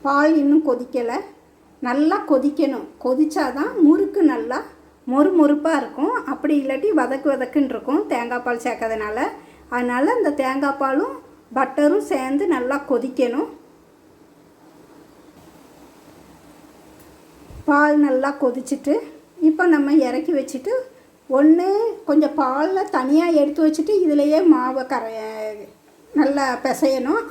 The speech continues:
அப்படி இல்லைன்னா வேற ஒரு பாத்திரத்துல பால் ஊத்தி ஊத்தி பிசையணும். இப்போ ஸ்டவ்வை ஆஃப் பண்ணிடணும், ஆஃப் பண்ணிடுவோம். கொஞ்சம் பாலை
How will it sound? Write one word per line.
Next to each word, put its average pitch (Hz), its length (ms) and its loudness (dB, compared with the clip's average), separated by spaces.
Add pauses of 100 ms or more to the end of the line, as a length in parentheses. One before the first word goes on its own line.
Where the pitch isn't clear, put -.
அப்படி 392 220 -2 (140)
இல்லைன்னா 320 380 2 (140)
வேற 311 220 2 (120)
ஒரு 349 100 -2 (100)
பாத்திரத்துல 269 540 -4 (320)
பால் 285 260 2 (140)
ஊத்தி 294 180 2 (100)
ஊத்தி 262 260 -2
பிசையணும். 214 500 -8 (1900)
இப்போ 359 220 -4
ஸ்டவ்வை 277 380 -2 (100)
ஆஃப் 240 160 -8
பண்ணிடணும், 233 480 -10 (320)
ஆஃப் 254 140 -10
பண்ணிடுவோம். 240 460 -6 (2250)
கொஞ்சம் 302 380 0
பாலை 262 320 0